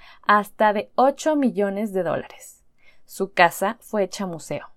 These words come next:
la famosa Casa Azul. Y hasta tiene una película también muy famosa. Pero, además de nuestra querida Frida,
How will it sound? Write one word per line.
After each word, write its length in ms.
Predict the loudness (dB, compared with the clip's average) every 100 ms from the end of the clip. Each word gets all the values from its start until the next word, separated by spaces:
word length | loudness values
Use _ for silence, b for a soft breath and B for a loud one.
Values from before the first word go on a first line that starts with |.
| _ _ _ -14
la 200 | -6 -4
famosa 640 | -4 -6 -4 -4 -4 -6 -4
Casa 480 | -2 -2 -2 -6 -6
Azul. 400 | -12 -8 -10 -10 _ -20 _ _ b b b b
Y 120 | 0
hasta 420 | 2 2 2 2 2
tiene 240 | 0 -2
una 200 | 0 0
película 680 | 0 0 -2 -4 -4 -4 -6 -6
también 460 | -4 -2 -4 -6 -4
muy 300 | 0 2 2
famosa. 600 | -2 -2 -2 -6 -12 -14 _ _ _ -20 -20 -20 0
Pero, 400 | 4 6 4 -2 _
además 400 | -6 -4 -2 0
de 80 | 0
nuestra 260 | -2 -4 -8
querida 400 | -8 -8 -8 -10
Frida, 400 | -8 -8 -10